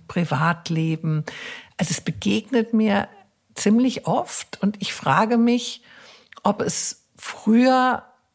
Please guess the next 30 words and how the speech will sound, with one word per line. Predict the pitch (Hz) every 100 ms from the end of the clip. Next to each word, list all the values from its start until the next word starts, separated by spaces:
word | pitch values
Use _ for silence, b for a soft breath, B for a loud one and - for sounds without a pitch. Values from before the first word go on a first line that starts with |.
| -
das | 214 196 - -
nicht | 202 226 -
so | - -
oft | 151 - - -
gab, | 160 143 202 247 - -
dass | 240 -
Menschen | 226 240 247 254
das | 233 226 -
haben | 214 240 269 294 339 B B B B B
oder | 214 208 196 - - _ _
wir | 202 233 254 -
einfach | 202 - 175 -
heute | 202 226 233 -
ein | 180
bisschen | 180 - 180 -
offener | 226 214 - 190 165
darüber | 156 151 143 143 -
sprechen. | - - 247 - - - _ B B B B B -
Du | 208
hattest | 220 247 214 -
ja, | 196
glaub | 185 180 180
ich, | 185
zwischen | - 180 - 170
dreißig | - 131 190 185 - -
und | 160
vierzig | - 196 180 - - 160 -
auch | 156 196 220 - -
Angstzustände, | 196 214 - - 240 - - 214 208 214
Panikattacken. | 214 - 175 196 208 - 165 - 208 208 233 262